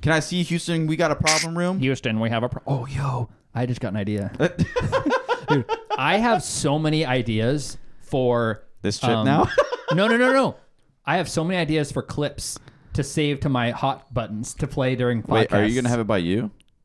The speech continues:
Speaker 2: I'm gonna have lots of clips. Uh, we can figure out where it makes more s-, the most sense. We could put it in the middle so we can both mess with our own faders. You
Speaker 1: You'd
Speaker 2: want
Speaker 1: have to put it closer, and then one side would press the
Speaker 2: Or, like,
Speaker 1: buttons.
Speaker 2: right here?
Speaker 1: Yeah.
Speaker 2: Well, like, all this shit's going away.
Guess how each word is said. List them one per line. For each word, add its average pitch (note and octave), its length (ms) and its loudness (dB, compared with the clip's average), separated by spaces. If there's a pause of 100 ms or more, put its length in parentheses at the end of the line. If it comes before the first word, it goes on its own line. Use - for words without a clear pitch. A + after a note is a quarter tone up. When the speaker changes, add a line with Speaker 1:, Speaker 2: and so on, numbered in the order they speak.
(160)
Speaker 2:
I'm C#3+ 80 -2
gonna E3+ 100 0
have G2+ 180 -6
lots G2+ 240 -4
of A2 60 -8
clips. - 480 -12 (800)
Uh, D#3 240 2
we F3+ 80 0
can F3+ 160 -2
figure C3 220 -2
out A#2+ 60 0
where A#2+ 120 2
it A#2+ 40 -2
makes A2 260 -4
more G#2+ 120 -4
s-, - 160 -14
the A#2+ 100 -2
most G2 200 -4
sense. - 320 -8 (300)
We C#3+ 80 -2
could F3 100 0
put B3 140 0
it - 20 -4
in B2+ 60 -6
the A2+ 80 0
middle A2 240 0
so - 100 -6
we B2+ 60 0
can A#2 120 -4
both A#2 300 -2
mess A2+ 200 -2
with A2 100 -4
our G2+ 100 -2
own F#2+ 100 -4
faders. G#2 520 -6 (720)
You C3+ 60 0
Speaker 1:
You'd - 60 4
Speaker 2:
want G#2+ 120 4
Speaker 1:
have G#2+ 180 2
to A#2 80 -4
put A2 160 -2
it E2+ 120 -6
closer, F2 420 -2
and D#2+ 160 0
then E2+ 120 0
one E2+ 120 0
side E2 160 -4
would D#2 140 -4
press E2 160 -4
the - 140 -8
Speaker 2:
Or, E2 80 0
like, - 140 0
Speaker 1:
buttons. A2 140 -4
Speaker 2:
right G#2+ 100 -6
here? G2+ 240 -4 (260)
Speaker 1:
Yeah. C#2 280 -2
Speaker 2:
Well, C#3 140 0
like, C3 360 -2
all C3+ 180 0
this B2 180 -2
shit's - 220 -8
going G2+ 200 -4
away. G2+ 300 -6